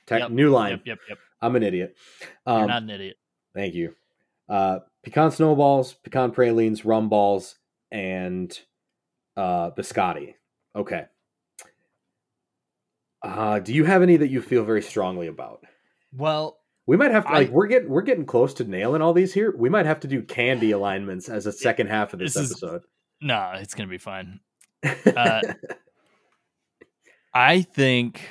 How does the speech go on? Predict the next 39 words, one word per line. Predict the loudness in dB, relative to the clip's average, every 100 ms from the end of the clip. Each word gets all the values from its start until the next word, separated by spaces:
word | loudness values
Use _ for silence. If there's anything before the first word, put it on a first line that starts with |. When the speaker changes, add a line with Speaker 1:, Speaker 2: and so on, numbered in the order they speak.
| -20 -20 _ _ _ _ _ _ _ _ _ _ -20 _ -6
Speaker 2:
'cause | -6 -6 -12
here's | -4 0 0 2
where | 0
we're | 0
gonna | -4 -8
really, | -8 -8 -8
st-, | -12 -12 -6
I | -4
mean, | -4 -6
we're | -6 -6
getting | -6 -6
down | -6 -6
to | -10
the | -8
wire | -8 -8 -10
here. | -10 -12 -14 _ _ -10
Speaker 1:
Mm-hmm. | -8 -8 -10 -14 _ _ _ _ 2
Speaker 2:
I | 4
am | 4 2
between, | -2 -4 -2 -2 -4 -4
so | -2
I'm, | -2 -4 -8
I'm | -6 -6 -4
going, | -4 -2 -4 -6 -10 _
it's | -10 -8 -4
easier | 0 2 2
for | 0
me | -2 -4 -6
for | -8 -8
some | -6 -4 -4
reason, | -6 -8 -10
espe-, | -10 -10 -8
even | -6 -6 -6
with | -6 -6
characters, | -8 -8 -12 -16 -16
to | -8 -6
nail | -4 -4 -2 -4 -6
the | -8
corners. | -8 -10 -12 -16 -16 -16